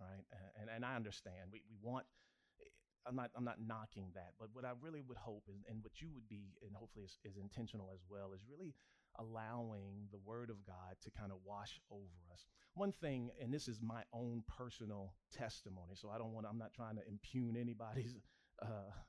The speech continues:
uh, practices, but one thing that became, uh, obvious to me is that I took a lot of notes in church that I hardly ever went back and looked at. It's just, just me.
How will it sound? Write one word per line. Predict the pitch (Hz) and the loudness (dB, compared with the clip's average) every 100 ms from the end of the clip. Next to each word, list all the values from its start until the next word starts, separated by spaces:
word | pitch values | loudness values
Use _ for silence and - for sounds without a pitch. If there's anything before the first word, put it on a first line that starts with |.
| - | -4
uh, | 110 - | -4 0
practices, | 151 139 127 113 117 113 | 2 2 0 -2 0 2
but | 120 - - - - - | 2 2 0 -18 -20 0
one | 135 175 | 8 8
thing | 165 151 | 8 6
that | 131 | 4
became, | - 143 127 131 82 | 2 2 2 2 -2
uh, | - | -2
obvious | 135 131 123 | 0 0 0
to | 127 | 2
me | 143 | 4
is | 127 | 2
that | 117 | 0
I | 123 175 | 0 2
took | - | 0
a | 120 | -2
lot | 120 123 | -2 0
of | 104 | 2
notes | 107 131 - - | 2 2 -2 -6
in | 131 104 101 | 0 0 0
church | - 123 143 - - - _ _ _ _ _ - | 0 0 -2 -6 -10 -18 _ _ _ _ _ -2
that | 120 | 0
I | 131 | 0
hardly | 110 131 131 113 | 2 2 2 2
ever | 117 117 104 104 | 0 0 -4 -6
went | 113 87 | -6 -4
back | 104 98 | -6 -6
and | 98 98 | -6 -6
looked | 95 - | -8 -10
at. | 85 - - - - - - _ _ _ _ _ _ _ _ _ _ _ - - - - _ _ _ _ - | -14 -16 -20 -18 -16 -18 -20 _ _ _ _ _ _ _ _ _ _ _ -20 -18 -18 -20 _ _ _ _ 0
It's | 139 127 | 2 4
just, | 131 | 2
just | 113 - | 0 -2
me. | 101 | -2